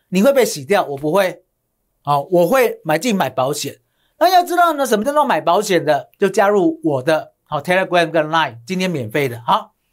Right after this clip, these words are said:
来，那呢，昨天我怎么做的？好，我们就细细的讲。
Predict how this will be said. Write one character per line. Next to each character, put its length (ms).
来， 280
那 140
呢， 200
昨 200
天 140
我 80
怎 100
么 100
做 200
的？ 300
好， 180
我 60
们 80
就 80
细 180
细 180
的 80
讲。 240